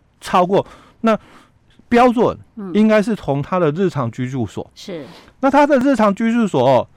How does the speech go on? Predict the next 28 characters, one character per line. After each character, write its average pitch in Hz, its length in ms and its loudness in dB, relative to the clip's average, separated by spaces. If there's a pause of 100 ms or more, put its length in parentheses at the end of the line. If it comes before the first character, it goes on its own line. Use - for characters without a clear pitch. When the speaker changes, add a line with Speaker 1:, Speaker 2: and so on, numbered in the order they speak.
Speaker 1:
他 247 200 0
到 262 200 2 (260)
云 196 280 2
林 220 160 2
的 196 100 2
门 135 280 0
市， 165 380 -2
Speaker 2:
嗯。 180 280 -14 (1200)
Speaker 1:
大 190 140 2
概 180 140 2
二 185 180 2
十 156 120 -4
几 120 200 -10
公 107 240 -8
里。 110 120 -8 (140)
Speaker 2:
啊 180 100 -16
哈。 165 400 -16 (360)
Speaker 1:
那 254 160 2
他 262 280 -2
到， 269 320 4
哦， 220 300 4 (680)
Speaker 2:
嘉 208 280 -8
义。 208 60 -10
Speaker 1:
嘉 247 200 2
义 269 120 2
的 208 100 4
门 139 200 -2
市， 156 300 -2